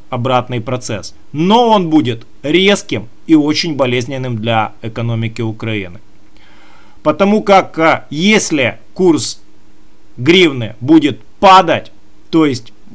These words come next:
дойдет он до двадцати трех, два-, до-, дошел он сейчас до двадцати четырех, что не прогнозировал в Украине практически никто,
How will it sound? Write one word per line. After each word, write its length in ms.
дойдет 600
он 120
до 120
двадцати 500
трех, 360
два-, 180
до-, 340
дошел 380
он 100
сейчас 380
до 80
двадцати 440
четырех, 520
что 540
не 240
прогнозировал 880
в 60
Украине 480
практически 680
никто, 520